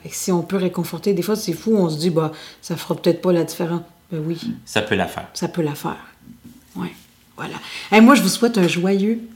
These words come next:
Speaker 1: joyeux temps des fêtes, les amis. Joyeux Noël. Bonne année deux mille dix-neuf. Puis, euh, moi, j'ai envie de vous dire, pour deux mille dix-neuf, là,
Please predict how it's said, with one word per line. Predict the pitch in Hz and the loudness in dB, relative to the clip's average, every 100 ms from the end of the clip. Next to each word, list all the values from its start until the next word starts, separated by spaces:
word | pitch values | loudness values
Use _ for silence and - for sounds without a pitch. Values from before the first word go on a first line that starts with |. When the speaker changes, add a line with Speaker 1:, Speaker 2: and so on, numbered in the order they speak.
| - - | -20 -2
Speaker 1:
joyeux | 196 165 160 202 208 - _ - | 4 4 4 0 -2 -20 _ 0
temps | 202 | 0
des | 165 151 | 2 -4
fêtes, | - 202 220 226 | 2 4 4 0
les | 170 170 | -4 -2
amis. | 160 175 220 | -2 -2 -2
Joyeux | - 180 185 202 | 0 4 6 6
Noël. | 185 160 185 208 202 - - - | 4 4 4 2 0 -8 -16 -4
Bonne | 170 240 226 | 8 10 10
année | 190 185 202 | 8 8 8
deux | 185 | 6
mille | 185 190 175 | 6 6 4
dix-neuf. | 151 147 143 185 196 226 - - - - - | 0 -4 2 6 6 4 -2 -14 -16 -18 -8
Puis, | 190 196 190 | 2 8 10
euh, | 180 165 - - - | 8 4 -2 -16 0
moi, | 220 | 4
j'ai | 214 | 6
envie | 196 190 | 6 4
de | 175 | 2
vous | 180 | 0
dire, | 160 226 | 4 2
pour | 226 175 | 4 2
deux | 185 | 6
mille | 190 190 | 6 6
dix-neuf, | 160 165 190 220 226 | 4 2 4 4 4
là, | 208 208 214 | 2 2 2